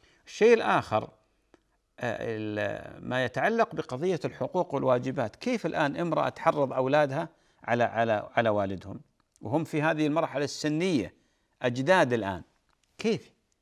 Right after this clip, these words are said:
أنا، أنا ما، ما أفهم. يعني امرأة تقول، تحرض أولادها، تقول: "لا تطيعون أبوكم، لا تسمعون كلامه، آه، لا ت-، ش-، خالفوه" مثلًا. هل هذا يقول إنسان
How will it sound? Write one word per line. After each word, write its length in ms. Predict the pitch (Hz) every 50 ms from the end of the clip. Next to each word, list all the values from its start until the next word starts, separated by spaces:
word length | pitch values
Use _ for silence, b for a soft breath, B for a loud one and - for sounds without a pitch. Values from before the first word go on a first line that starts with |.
| _ _ -
أنا، 280 | 123 127 147 - 160 160
أنا 100 | 165 185
ما، 220 | 202 196 - 113
ما 220 | 139 165 170 139
أفهم. 360 | 120 - - - 117 107 101 - b b b b b b b b
يعني 320 | - 120 117 117 127 - 180
امرأة 280 | 196 185 180 165 143
تقول، 800 | 131 - 151 - - 165 156 147 139 135 127 120 123 - - 135
تحرض 440 | - - - 165 170 160 151 127 139
أولادها، 360 | 131 139 147 156 165 151 139
تقول: 340 | 131 135 127 151 143 143 - b b b
"لا 140 | - 127 143
تطيعون 340 | 151 - - 156 156 160 156
أبوكم، 460 | 143 131 139 151 156 - - 214 311 359 - _ _ _ _ _ _ _ _ _ _ _ _ _ _ -
لا 140 | 123 127 147
تسمعون 440 | - - 151 - 160 156 143 156 143
كلامه، 520 | - 147 143 151 151 160 180 196 208 196 - _ _ _ _ _ _ _ _ _ _ _ _ _ _ -
آه، 220 | - 135 139 131 -
لا 240 | 135 147 147 160 160
ت-، 320 | 156 - - 151 147 139
ش-، 140 | 135 - - - - - - - b b b
خالفوه" 640 | - - 131 135 151 147 120 - 165 185 214 220 180
مثلًا. 440 | 165 156 143 127 160 180 208 254 294 - _ _ _ _ _ _ _ _ _ _ _ _ _ _ _ _ _ _ _ _ _ _ _ _ _ _
هل 180 | - - 143 170
هذا 180 | 185 202 185
يقول 280 | 175 165 - 185 180 170
إنسان 580 | 165 160 156 - - 165 160 151 127 117 -